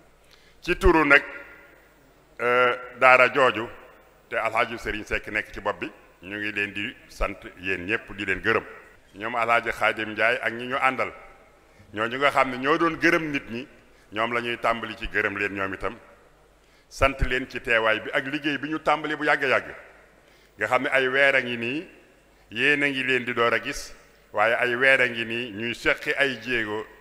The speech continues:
ba wër sax réew mi, di dem fu nekk, di dem ci ku nekk, di leen yëgal ndaje mi ak di leen wax solos ndax. Kon Alaaji Sëriñ mi ngi sant waa Alquraan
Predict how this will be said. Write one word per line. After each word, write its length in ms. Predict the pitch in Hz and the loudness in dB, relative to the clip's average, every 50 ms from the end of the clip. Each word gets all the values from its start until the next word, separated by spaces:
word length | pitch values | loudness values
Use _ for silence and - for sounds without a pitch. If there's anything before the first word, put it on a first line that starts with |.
| _ _ _ - | _ _ _ -6
ba 140 | 95 123 131 | -2 -2 0
wër 240 | 139 143 151 143 | 0 0 0 0
sax 200 | 131 - 147 127 131 | 0 0 -2 0 0
réew 300 | 123 131 135 139 135 127 | 0 0 2 2 0 0
mi, 160 | 113 120 135 143 - - - - _ _ _ _ _ _ _ _ _ _ _ _ _ - | -2 -4 -8 -8 -12 -20 -20 -20 _ _ _ _ _ _ _ _ _ _ _ _ _ -12
di 100 | 92 117 | -8 -2
dem 180 | 127 143 143 143 | 0 0 0 0
fu 180 | - 151 165 | -2 -2 2
nekk, 220 | 160 156 156 151 - - - - - - - - - - _ _ _ _ _ _ - | 4 4 4 4 2 -6 -12 -12 -14 -16 -20 -20 -20 -20 _ _ _ _ _ _ -8
di 120 | 104 117 | -4 2
dem 180 | 120 131 143 143 - | 4 4 4 4 2
ci 120 | - 143 | -2 -2
ku 180 | - - 165 160 | 0 0 4 6
nekk, 220 | 156 147 151 - - - - - - - - - - _ _ _ | 8 8 6 6 0 -10 -10 -10 -12 -20 -20 -20 -20 _ _ _
di 140 | 92 107 127 | -10 -6 -2
leen 220 | 127 135 135 127 127 | 0 0 0 2 2
yëgal 300 | 127 131 123 127 131 123 | 0 2 4 2 2 2
ndaje 300 | 123 120 120 117 117 113 | 2 0 0 0 0 -2
mi 400 | 117 123 139 151 160 185 175 156 - - - - _ _ | -2 -2 -2 -2 -2 -4 -6 -12 -20 -20 -20 -20 _ _
ak 180 | - 117 117 113 | -2 -2 -2 -2
di 100 | 120 127 | -4 -2
leen 200 | 123 123 123 117 | 0 0 0 2
wax 220 | 113 113 120 123 - - - - - - - - - _ _ | 2 2 2 2 0 -4 -16 -16 -18 -20 -20 -20 -20 _ _
solos 420 | - - - 127 143 147 - - 123 | -6 0 2 4 4 4 4 2 0
ndax. 140 | 110 107 - _ _ _ _ - - - _ _ _ _ _ _ _ - | -2 -10 -10 _ _ _ _ -20 -20 -20 _ _ _ _ _ _ _ -8
Kon 120 | 113 113 | -6 -4
Alaaji 360 | 123 117 123 123 120 120 113 107 | -4 -2 0 0 0 0 -2 -6
Sëriñ 380 | - - 110 104 107 107 135 - _ _ _ _ | -6 -6 -6 -6 -6 -10 -14 -18 _ _ _ _
mi 160 | 98 107 120 127 | -18 -14 -12 -10
ngi 120 | 120 120 | -8 -8
sant 240 | 110 - 120 113 117 - - 131 123 123 - - | -6 -4 -4 -6 -6 -8 -10 -10 -10 -10 -10 -12
waa 280 | 101 104 123 131 143 143 | -4 0 0 0 0 0
Alquraan 680 | 143 135 127 - - 120 - - 113 110 101 87 78 | -2 -6 -6 -4 -4 -4 -2 0 2 2 0 0 -4